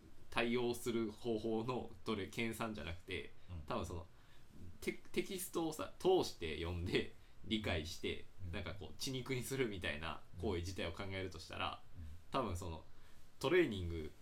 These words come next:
Speaker 1: の対-、対象、対-、なんていうの、こう、対象が、
Speaker 2: うん。
Speaker 1: その、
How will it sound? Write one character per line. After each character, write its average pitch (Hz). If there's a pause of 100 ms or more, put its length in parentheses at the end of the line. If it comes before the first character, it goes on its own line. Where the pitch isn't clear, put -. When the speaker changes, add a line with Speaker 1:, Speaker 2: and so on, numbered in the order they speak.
(140)
Speaker 1:
の 92
対-、 92 (100)
対 104
象、 101
対-、 110 (300)
な 92
ん 87
て -
い - (300)
う -
の、 -
こ -
う、 -
対 104
象 95
が、 104 (160)
Speaker 2:
う 80
ん。 -
Speaker 1:
そ 101
の、 80